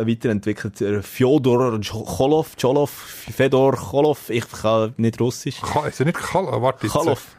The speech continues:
Speaker 2: Chaloff,
Speaker 1: Chaloff.
Speaker 2: Chaloff.
Speaker 1: Fe-, Fe-, Fyodor Chaloff, Chaloff. Äh, wir wissen,
Speaker 2: Chaloff.
Speaker 1: der Russ.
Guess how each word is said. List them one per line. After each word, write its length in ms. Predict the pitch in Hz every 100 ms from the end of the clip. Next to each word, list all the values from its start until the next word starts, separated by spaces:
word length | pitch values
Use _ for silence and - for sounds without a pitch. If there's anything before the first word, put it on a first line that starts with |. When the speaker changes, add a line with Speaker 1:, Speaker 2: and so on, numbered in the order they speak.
| _ -
Speaker 2:
Chaloff, 540 | 160 165 117 - - -
Speaker 1:
Chaloff. 520 | 147 143 110 - -
Speaker 2:
Chaloff. 200 | - 170
Speaker 1:
Fe-, 0 |
Fe-, 260 | 147 156 170
Fyodor 340 | - 175 170
Chaloff, 600 | - - 156 127 - - -
Chaloff. 560 | 123 123 95 - - -
Äh, 160 | 160
wir 380 | 175 127 151 147
wissen, 200 | 147 117
Speaker 2:
Chaloff. 320 | 120 117 - -
Speaker 1:
der 80 | 131
Russ. 360 | 131 - -